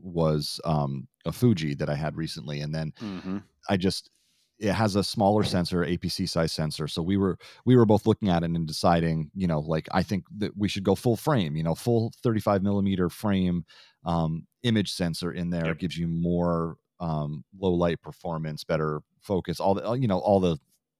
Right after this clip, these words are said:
Speaker 1: technical mumbo jumbo. So we were looking through, and, and Canon always, you know, makes great cameras. So they had several levels of cameras that were out. They, at the time, they've released a couple more since then, but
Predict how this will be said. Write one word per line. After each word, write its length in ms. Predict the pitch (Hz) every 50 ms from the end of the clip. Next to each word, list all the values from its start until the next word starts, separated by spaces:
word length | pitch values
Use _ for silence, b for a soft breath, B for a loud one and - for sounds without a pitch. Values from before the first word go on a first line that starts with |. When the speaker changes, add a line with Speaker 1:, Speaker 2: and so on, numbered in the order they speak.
| _ _ _ _ _ _ _ -
Speaker 1:
technical 500 | - 90 - - 80 - 82 78 78 76
mumbo 320 | 92 90 87 82 82 82 80
jumbo. 320 | 73 85 87 80 78 78
So 240 | 76 - 101 90 85 B B B B B B B B _
we 120 | 113 123
were 60 | 131
looking 200 | 131 123 - 127
through, 220 | 107 - 120 113 104
and, 160 | 101 98 98
and 200 | - 101 95 90
Canon 480 | - - 110 110 113 117 110 101 101 101 -
always, 600 | - 87 87 90 92 90 87 80 - - - - -
you 120 | 104 95
know, 180 | 85 80 78 -
makes 240 | 90 90 85 - -
great 300 | - - 90 87 - -
cameras. 440 | - 87 85 82 80 76 71 71 -
So 280 | - - 82 76 76 B B B B B B B _
they 180 | - 92 87 82
had 260 | 82 92 85 85 -
several 640 | - - - 113 107 101 107 113 107 104 101 - - _ _ _ 95
levels 480 | 90 90 87 85 80 80 76 73 71 -
of 240 | - 82 78 - -
cameras 580 | - - 90 85 82 80 76 71 71 - - -
that 140 | 87 - -
were 100 | 78 78
out. 260 | - 76 78 - -
They, 160 | - 76 76 71 - - 87 85 - -
at 100 | 92 -
the 80 | 87 -
time, 460 | - - 107 98 87 85 78 78 76
they've 200 | - 82 82 78 -
released 320 | 85 90 95 98 95 -
a 60 | - -
couple 200 | - 78 - 82
more 200 | 82 82 78 76
since 320 | - - 90 85 80 -
then, 260 | - 78 73 69 69 -
but 200 | 80 76 73